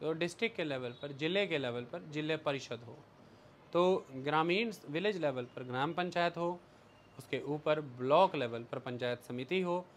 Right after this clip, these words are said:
उसके ऊपर डिस्ट्रिक्ट लेवल पर जिला परिषद हो। तो ग्राम पंचायत, ब्लॉक समिति और जिला परिषद, इस तरह से तीन स्तरीय पंचायत हमें देनी होगी। ओके, Three tier पंचायती राज system की बात इन्होंने की,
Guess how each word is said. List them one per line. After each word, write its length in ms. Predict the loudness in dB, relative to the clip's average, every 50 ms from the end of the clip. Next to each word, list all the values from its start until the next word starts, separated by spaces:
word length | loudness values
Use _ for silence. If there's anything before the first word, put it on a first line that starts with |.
| -20 -20 -20 -10
उसके 260 | -8 -8 -6 -4 -4 -4
ऊपर 300 | -2 -4 -4 -4 -4 -4
डिस्ट्रिक्ट 380 | -2 -4 -4 -2 -2 -2 0
लेवल 200 | 0 -2 -2 -2
पर 180 | -6 -6 -8 -4
जिला 220 | -2 2 2 2
परिषद 400 | 4 4 0 0 0 -4 -8 -8 -8
हो। 100 | -12 -16 -18 -20 -20 -20 -20 -20 -20 -20 -20 -20 -20 -20 -20 -20 -20 -14 -12
तो 80 | -10
ग्राम 340 | -4 2 6 6 6 6 4
पंचायत, 680 | 0 -2 -2 -2 0 2 2 4 4 4 2 2 0 -6 -18 -20 -20 -20 -20 -16 -14
ब्लॉक 540 | -12 -10 -6 -2 2 4 4 4 4 2 -2
समिति 640 | -4 -4 -2 -2 -2 -2 -2 -4 -4 -4 -4 -8 -6 -4
और 280 | -2 0 0 0 -2
जिला 260 | -4 -2 0 2 2 2
परिषद, 420 | 0 -4 -8 -8 -10 -12 -12 -14 -14 -18 -20 -20 -20 -20 -20 -20 -10 -8
इस 160 | -6 -4 -2
तरह 180 | -2 -2 -2 -2
से 140 | -4 -4 -6
तीन 300 | -2 -2 0 0 0 -4
स्तरीय 580 | -6 -4 -2 -2 -2 0 0 2 2 0 -2 -2 -12 -20 -20 -20 -20 -20 -20 -20 -20 -20 -20 -20 -6 -4
पंचायत 560 | -4 -4 -2 0 0 0 0 0 -2 -4 -6
हमें 460 | -8 -6 -4 -4 -6 -8 -10 -8 -4
देनी 240 | -4 -4 -4 -4 -6
होगी। 320 | -8 -10 -12 -14 -16 -20 -20 -20 -20 -20 -16 -12
ओके, 260 | -12 -4 -2 -2 -2 -2 -6 -14 -20 -20 -20 -20 -20 -10 -4
Three 160 | -2 -2 -2
tier 380 | 0 0 2 4 4 2 2
पंचायती 520 | -2 -4 -8 -8 -4 -4 -4 -4 -4 -6 -4
राज 180 | -2 -2 -4
system 320 | -4 -6 -12 -12 -10 -12 -10
की 120 | -8 -6
बात 240 | -2 0 0 0 -2
इन्होंने 220 | -4 -8 -8 -8
की, 320 | -6 -4 -4 -4 -4 -6